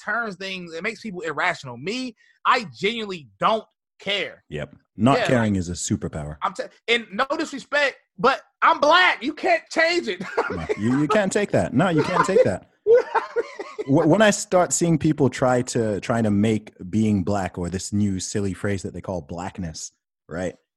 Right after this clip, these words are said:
Speaker 2: And they start
Speaker 1: Yeah.
Speaker 2: trying to make that something political, or so, like, they try to change what it means to fit their little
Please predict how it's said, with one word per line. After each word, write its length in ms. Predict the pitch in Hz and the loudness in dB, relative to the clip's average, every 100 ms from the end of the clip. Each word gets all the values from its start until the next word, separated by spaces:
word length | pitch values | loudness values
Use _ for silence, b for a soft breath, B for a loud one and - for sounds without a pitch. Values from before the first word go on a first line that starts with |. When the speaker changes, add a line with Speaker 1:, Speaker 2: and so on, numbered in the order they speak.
| - | -8
Speaker 2:
And 120 | 92 | -6
they 60 | 160 | -2
start 220 | 220 - | -2 -2
Speaker 1:
Yeah. 20 | |
Speaker 2:
trying 220 | - 107 | -4 -6
to 60 | 95 | -4
make 360 | 92 110 104 - | -2 -2 -4 -4
that 300 | 104 95 - _ | -2 -2 -8 _
something 840 | - - 104 101 - 104 101 98 98 - - _ _ - | -10 -4 -4 -4 -4 -4 -4 -4 -6 -12 -20 _ _ -10
political, 800 | 98 135 131 127 135 131 127 87 | -2 0 0 0 0 0 0 -2
or 240 | 78 82 _ _ - | -6 -10 _ _ -10
so, 220 | - 147 135 | -2 0 0
like, 160 | 120 | -2
they 100 | 131 | 0
try 180 | 127 147 | 2 4
to 140 | 131 113 - | 4 0 -4
change 340 | - 131 123 | 2 6 6
what 180 | 104 117 | 6 2
it 80 | 92 | 2
means 480 | 101 110 98 92 - | 0 2 0 -2 -4
to 100 | - | -8
fit 340 | - 107 - | -6 -6 -6
their 240 | 101 101 98 | -8 -6 -4
little 460 | 101 98 92 87 | -4 -4 -6 -8